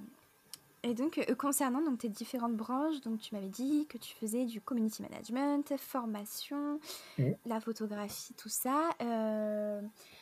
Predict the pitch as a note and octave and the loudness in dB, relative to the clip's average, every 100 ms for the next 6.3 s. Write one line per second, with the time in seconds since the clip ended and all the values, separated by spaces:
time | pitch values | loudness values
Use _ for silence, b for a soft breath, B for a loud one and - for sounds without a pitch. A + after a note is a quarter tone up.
0 | B B B - C4 A3+ - _ _ - | B B B -2 0 0 -6 _ _ -16
1 | - C4 C#4 F4+ D#4 C4 C4 A#3 C4+ D#4+ | 0 2 4 4 2 0 0 2 4 4
2 | A3+ - - A3 - - - G3+ G3 G3 | 4 0 -4 0 0 0 -2 -2 0 0
3 | G3 F#3+ A3+ - A3+ A#3 B3 B3+ D#4+ E4+ | 0 -2 -10 -4 2 4 4 4 4 4
4 | B3+ A#3+ B3+ - - D#4+ D#4 D4 F3+ - | 6 4 0 -6 -2 0 2 4 4 4
5 | C#4 - C#4+ C#4 C4 B3 B3+ C#4 C4 A3+ | 2 2 0 4 6 6 4 0 0 0
6 | B3 - | 0 -4